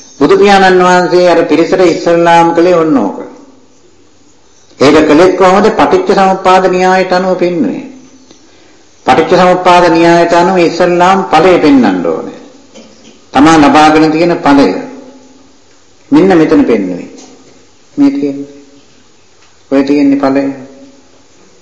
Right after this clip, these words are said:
ජාති ඵලය. ජාති ඵලය නේද? මෙන්න මේ ජාති ඵලයෙන් තමයි දිරනවා, මැරෙනවා, ශෝක වෙනවා, අඬනවා, විලාප කියනවා, වේතරපත් වෙනවා,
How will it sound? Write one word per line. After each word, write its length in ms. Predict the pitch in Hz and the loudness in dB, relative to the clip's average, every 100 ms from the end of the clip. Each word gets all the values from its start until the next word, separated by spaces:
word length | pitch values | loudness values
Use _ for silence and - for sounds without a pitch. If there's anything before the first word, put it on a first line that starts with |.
| _ _ - | _ _ -10
ජාති 600 | 107 110 113 120 - 156 214 196 - - - - - - - - - - - - - | -2 0 2 0 0 -4 -4 -8 -16 -20 -20 -20 -20 -20 -20 -20 -20 -20 -20 -20 -6
ඵලය. 340 | 127 131 110 - - - - - - - - - | -2 0 0 -4 -14 -20 -20 -20 -20 -20 -20 -12
ජාති 580 | 101 101 104 104 104 151 | -6 -2 -2 -2 -2 -4
ඵලය 300 | - 123 107 | -4 -2 -2
නේද? 380 | 113 - - - - - - - - _ _ _ _ _ _ _ _ _ - _ - | -2 -4 -4 -10 -16 -20 -20 -20 -20 _ _ _ _ _ _ _ _ _ -20 _ -6
මෙන්න 200 | 147 202 | -2 0
මේ 260 | 226 220 202 | 2 0 0
ජාති 680 | 147 160 202 208 196 175 147 | 2 2 2 2 2 2 0
ඵලයෙන් 380 | 151 190 208 196 | 0 2 2 0
තමයි 540 | 180 185 196 175 156 131 | 0 0 2 2 2 2
දිරනවා, 440 | 151 185 185 175 | 0 2 2 0
මැරෙනවා, 460 | 156 170 180 175 156 | 2 0 0 0 2
ශෝක 280 | 160 170 175 | 2 2 2
වෙනවා, 300 | 175 180 160 | 0 2 2
අඬනවා, 420 | 151 165 165 147 | 0 0 0 0
විලාප 340 | 151 165 160 | 2 0 0
කියනවා, 400 | 160 165 175 170 | -2 -2 -2 0
වේතරපත් 600 | 143 156 175 160 165 156 165 | 2 2 0 -2 -2 -2 -2
වෙනවා, 300 | 170 175 | 0 -2